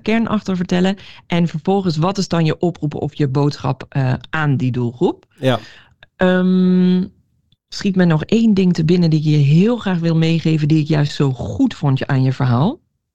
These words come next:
Speaker 1: Die, ehm, ik vind het namelijk best wel kwetsbaar en super eerlijk. En het raakt mij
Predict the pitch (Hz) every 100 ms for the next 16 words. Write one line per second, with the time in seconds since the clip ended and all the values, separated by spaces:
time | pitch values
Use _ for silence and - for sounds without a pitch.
0 | _ _ _ _ _ _ _ - - -
1 | - - - _ 156 180 196 190 - 180
2 | 175 175 170 170 165 160 - _ _ _
3 | _ - 202 233 214 190 185 180 180 185
4 | 180 170 165 165 - _ _ _ _ _
5 | _ _ _ _ _ _ _ _ _ -
6 | 170 196 - 170 160 156 - 160 156 156
7 | 151 147 - _ _ _ _ - - -
8 | - 226 220 170 165 - _ _ _ 196
9 | 208 185 151 135 - _ _ _ _ _
10 | _ _ _ - 165 156 147 151 190 240
11 | - 214 254 359